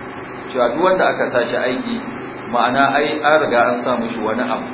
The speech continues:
kaman, kaman mukafa'a, wani tukuici na yin wannan aikin. Haka bai halatta kuma ya karɓo wani abu ba daga wajen masu zakka.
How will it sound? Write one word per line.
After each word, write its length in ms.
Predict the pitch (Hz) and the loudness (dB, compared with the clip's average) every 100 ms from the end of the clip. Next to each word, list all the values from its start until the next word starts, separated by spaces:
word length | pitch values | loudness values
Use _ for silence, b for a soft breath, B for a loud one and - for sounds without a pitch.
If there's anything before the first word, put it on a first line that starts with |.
| - - - - - - - - - | -12 -12 -12 -12 -12 -14 -12 -12 -10
kaman, 280 | 110 113 123 123 - - - - | -4 0 2 2 0 -2 -6 -4
kaman 260 | 117 117 135 | 0 2 2
mukafa'a, 720 | 127 135 120 117 123 110 101 - | 2 4 6 6 4 2 0 -2
wani 240 | - 135 | 0 0
tukuici 560 | 135 - 294 285 - - - - - 117 | -2 0 2 2 0 -4 -8 -12 -10 -2
na 80 | |
yin 240 | 127 135 135 | 0 2 2
wannan 360 | 107 101 107 - | 2 0 -2 -2
aikin. 340 | 113 107 - - - - - | -4 -6 -10 -12 -12 -12 0
Haka 220 | 147 175 | 2 2
bai 100 | 131 | 2
halatta 380 | 123 127 160 143 | 2 2 2 0
kuma 220 | - 139 | -2 -2
ya 80 | 135 | -2
karɓo 280 | 131 123 123 | -2 -2 0
wani 180 | 135 135 | 0 2
abu 220 | 135 117 - | 2 -2 -4
ba 120 | - - - - - - - - | -8 -10 -12 -12 -12 -12 -12 -8
daga 160 | 143 | -2
wajen 320 | 113 117 - | 0 2 2
masu 280 | 247 - - - | 0 0 -2 -6
zakka. 280 | - - | -8 -10